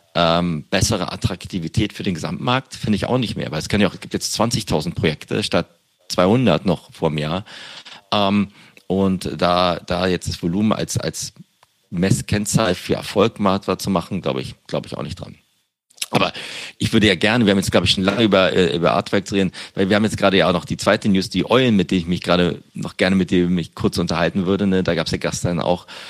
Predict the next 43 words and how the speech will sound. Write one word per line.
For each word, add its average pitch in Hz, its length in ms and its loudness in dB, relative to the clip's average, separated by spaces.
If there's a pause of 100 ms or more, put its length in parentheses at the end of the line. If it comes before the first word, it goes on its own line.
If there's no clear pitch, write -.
(180)
große 101 260 0
Neuigkeiten, 90 680 2
wo, 92 160 0 (140)
wo 92 300 -2
ein 92 100 0
ganz 113 300 0
anderer 104 520 0
Ansatz 85 460 -4
gewählt 82 540 -4
wird 98 380 0
und 85 580 -2
ja, 80 300 0
wo 90 160 -4
wir 90 80 0
ja 82 80 2
beide 80 260 0
auch 101 160 0
drin 78 260 -4
sind 87 300 -2
und, 80 320 -2
äh, 78 220 0 (540)
da 90 200 -2
wo, 85 260 0 (380)
wo 90 100 -2
auch 101 200 2
so 98 100 0
ein 82 60 0
bisschen, 85 340 0
ähm, 80 300 -2 (260)
ja, 82 160 2
die 82 140 -6
zwei 110 280 2
Seiten 98 400 2
eines 85 220 -2
Projektes, 90 520 0
glaub 76 200 0
ich, 78 240 -6
äh, 78 320 0 (260)
gestern 80 440 -2
sehr, 78 160 2
sehr 82 120 0
sichtbar 78 420 -4
wurden. - 260 -12